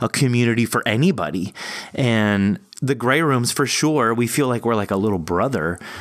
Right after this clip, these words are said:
that, or a little cousin, or however you, the, the little, we look up to the No Sleep Podcast because we, we believe in, you know, equality for all and, like,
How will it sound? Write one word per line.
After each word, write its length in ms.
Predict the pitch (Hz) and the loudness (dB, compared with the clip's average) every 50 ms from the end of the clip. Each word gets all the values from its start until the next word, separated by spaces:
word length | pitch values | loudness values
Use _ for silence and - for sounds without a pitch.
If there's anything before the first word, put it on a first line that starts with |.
| - - - - | -16 -16 -10 -6
that, 500 | 95 104 98 90 87 87 - - - - - | -2 0 0 0 0 0 -2 -2 -2 -2 -2
or 160 | 113 95 90 | 0 0 0
a 60 | 95 | 0
little 180 | 98 101 95 98 | 0 0 0 -2
cousin, 320 | 98 - 104 104 104 120 | -2 0 -2 -2 0 -2
or 60 | 117 104 | -2 -2
however 360 | 104 120 120 135 143 139 151 | -2 0 0 0 0 2 2
you, 140 | 135 123 120 | 2 2 2
the, 160 | 120 139 131 | 0 0 -2
the 140 | 117 135 139 | 0 0 0
little, 640 | 135 135 143 156 147 151 139 135 135 131 131 123 - - - - - - | 2 2 2 2 2 2 2 2 4 2 2 0 -2 -6 -12 -10 -4 0
we 140 | 131 135 | 2 4
look 240 | 139 139 139 131 - | 4 4 2 0 0
up 200 | 120 117 117 - - | -2 -4 -4 -4 -6
to 160 | - - 101 | -4 -2 -2
the 80 | 85 95 | 0 0
No 160 | 90 90 87 | 0 0 0
Sleep 220 | - - - - | 0 -2 -4 -4
Podcast 560 | - - 85 82 - - - - - - - - | -4 -4 -6 -6 -6 -10 -10 -6 -4 -4 -2 -2
because 320 | 113 - - 107 95 104 | -2 -2 0 -2 0 0
we, 400 | 101 104 113 113 110 110 110 - - - - - - - _ - - - _ _ | 2 2 2 4 4 2 2 0 -4 -12 -20 -20 -20 -20 _ -20 -20 -20 _ _
we 180 | - 120 123 127 | 0 2 2 4
believe 480 | 110 123 123 120 120 117 117 117 107 110 | 2 2 2 4 4 4 4 2 2 2
in, 160 | 107 101 104 | 0 2 2
you 80 | 101 | 2
know, 100 | 95 95 | 2 2
equality 480 | 95 92 - - 90 80 80 85 98 110 | 2 0 -2 -2 -2 -2 0 0 0 0
for 240 | 117 - 151 165 175 | 0 0 0 2 2
all 300 | 196 202 180 147 120 110 | 2 2 2 2 2 2
and, 160 | 104 98 98 | 0 0 0
like, 280 | 101 110 101 - - | 2 0 0 -2 -4